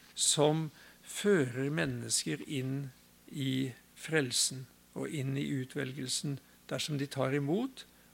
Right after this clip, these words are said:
ordet. Men, eh, selv om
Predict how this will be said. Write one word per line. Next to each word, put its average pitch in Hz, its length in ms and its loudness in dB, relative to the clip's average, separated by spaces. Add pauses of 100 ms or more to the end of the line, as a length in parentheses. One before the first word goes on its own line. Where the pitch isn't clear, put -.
ordet. 123 380 0 (1900)
Men, 240 240 12
eh, 262 240 10 (720)
selv 233 340 10
om 262 200 6